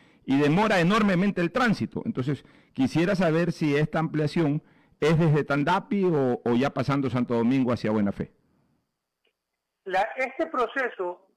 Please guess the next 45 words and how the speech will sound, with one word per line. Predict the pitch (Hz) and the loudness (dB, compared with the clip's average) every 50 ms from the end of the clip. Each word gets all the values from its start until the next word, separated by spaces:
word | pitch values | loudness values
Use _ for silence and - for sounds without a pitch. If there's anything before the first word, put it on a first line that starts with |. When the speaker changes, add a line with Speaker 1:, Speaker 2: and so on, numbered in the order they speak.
| _ _ - | _ _ -18
Speaker 2:
específicamente | 165 156 - 196 180 214 240 262 233 247 247 240 254 269 269 - 233 208 - | -14 -8 -8 -6 -6 -6 -8 -8 -6 -6 -6 -6 -6 -8 -8 -6 -6 -6 -4
es | 196 190 190 185 - _ | -4 -6 -6 -6 -10 _
desde | - 170 160 165 175 170 | -10 -8 -8 -6 -8 -10
el, | 160 160 _ - | -10 -12 _ -20
desde | 233 190 160 156 147 143 160 | -18 -14 -12 -10 -10 -8 -8
el | 156 156 | -6 -6
anillo | 156 185 214 233 254 247 | -4 -6 -6 -6 -6 -8
vial | 233 240 247 247 240 | -6 -6 -6 -6 -4
de | 240 233 | -6 -6
Santo | - 226 214 - 208 185 | -6 -6 -6 -6 -6 -6
Domingo, | 185 185 208 240 233 208 208 - | -6 -8 -10 -10 -6 -6 -6 -6
que | - 147 | -8 -12
está | - _ - 165 170 - | -14 _ -4 -4 -2 -2
antes | 170 170 185 180 185 170 156 | -2 -4 -4 -6 -10 -12 -10
de, | 160 156 143 135 131 120 120 _ _ _ - 135 139 - - 147 | -8 -8 -6 -6 -8 -10 -14 _ _ _ -20 -20 -20 -16 -14 -12
digamos | 139 147 151 160 165 151 - | -8 -4 -4 -4 -4 -6 -8
que | 160 143 | -8 -8
después | 135 131 - 190 185 175 | -8 -8 -6 -4 -4 -4
de | 170 165 | -4 -4
Tandapi, | 156 151 156 170 170 170 165 151 | -6 -6 -4 -4 -4 -4 -6 -12
viniendo | 147 143 156 160 156 156 151 | -12 -12 -12 -10 -6 -6 -4
desde, | 143 135 127 131 127 120 - _ _ _ _ _ _ _ _ | -4 -4 -6 -10 -16 -16 -20 _ _ _ _ _ _ _ _
desde | - 147 143 156 | -10 -8 -6 -4
el | 175 208 | -2 0
norte, | 233 214 - - - - _ _ _ - _ _ _ _ _ _ _ _ _ _ - | 0 -2 -2 -4 -12 -16 _ _ _ -20 _ _ _ _ _ _ _ _ _ _ -6
hasta | - 170 185 - - - 202 196 190 190 - | -2 -2 -2 -2 -2 -2 -2 -2 -2 -4 -4
Santo | 185 175 165 170 165 | -4 -4 -2 -2 -2
Domingo. | 160 165 165 165 147 127 120 - _ _ _ _ _ _ _ _ _ _ _ - | -2 -2 -4 -8 -12 -14 -16 -20 _ _ _ _ _ _ _ _ _ _ _ -8
¿Qué | 285 | -6
es | 285 277 | -4 -4
lo | 294 247 | -4 -4
que | 247 240 | -4 -4
pasa | 240 262 247 226 247 240 | -2 -2 -2 -2 -2 -4
con | - 226 214 202 | -2 0 -2 -2
el | 196 185 180 | -2 -6 -2
tramo | 208 214 220 220 214 190 | -2 -2 0 0 -2 -4
que | 190 | -6
usted | 180 - 208 208 190 | -6 -4 -4 -6 -6
menciona? | 190 185 175 - - 180 147 131 127 120 _ _ _ _ - | -6 -10 -12 -8 -6 -6 -6 -6 -10 -18 _ _ _ _ -20
Usted, | 151 143 - 220 196 165 | -20 -18 -16 -14 -12 -10
nosotros | 170 175 170 254 262 254 262 | -10 -10 -6 -6 -6 -6 -4
tenemos | 233 214 220 240 233 226 208 | -4 -4 -4 -4 -2 -2 -2
una | 220 233 233 233 | -2 0 0 0
delegación | 220 214 196 185 170 165 160 - 208 208 202 196 | 0 0 0 -2 -4 -4 -4 -4 -4 -4 -4 -2
hecha | 202 208 202 - 208 208 202 | -4 -4 -4 -4 -4 -4 -4